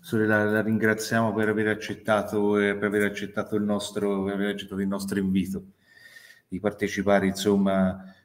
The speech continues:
a questa, di questa discussione, a questa scuola, alla scuola politica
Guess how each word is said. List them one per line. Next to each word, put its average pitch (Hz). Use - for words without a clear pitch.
a 95
questa, 98
di 104
questa 101
discussione, 101
a 92
questa 101
scuola, 95
alla 101
scuola 98
politica 98